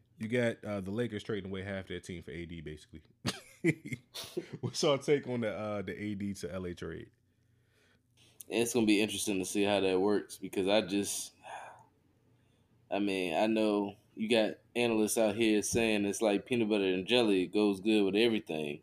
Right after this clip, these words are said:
Speaker 2: You put it on anything, it goes well. Um, but, um, I just don't see it, man, because here's my thing. Now, and correct me if I'm wrong, but in all the LeBron James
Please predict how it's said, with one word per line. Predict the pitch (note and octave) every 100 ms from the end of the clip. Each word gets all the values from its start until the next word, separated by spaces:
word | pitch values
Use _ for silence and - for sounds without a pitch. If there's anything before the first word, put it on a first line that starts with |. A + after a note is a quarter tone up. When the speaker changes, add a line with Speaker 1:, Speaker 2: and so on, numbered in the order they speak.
| -
Speaker 2:
You | F2+
put | - G#2+
it | F#2+
on | F#2+
anything, | A2 A2 - F#2
it | E2 F2
goes | G2+ F#2+ F2+
well. | F#2+ A2 F#2+ E2+ - _ _ _ _ _
Um, | F#2 F#2 F2 E2+ - _ _ _
but, | - G2 F#2
um, | F#2 E2+ D2+ - _ _ _ - - _ _ - _ -
I |
just | G3 C3+
don't | G#2
see | - E3 D3+
it, | A2+
man, | A2+ A#2+ A#2
because | A2 G#2+ B2+ A#2 A2 -
here's | G#3+ F3
my | C3 A#2
thing. | - G2 F#2+ F#2 _ _ _ _ _ _ _ _ _ _ _ _ _ _
Now, | G#2+ A2+ G2
and | G#2
correct | G2+ B2+ C#3+
me | C3+
if | C3
I'm | C3+ C3
wrong, | A2 G2+ G2 - _ _ _ _ _ -
but | A#2+
in | A#2
all | G#2+ C#3 D#3+
the | D#3 C3+ C3 - A#2+
LeBron | A2 A2 A#2 A2+
James | G#2+ A2 A2 G#2+ G2+ -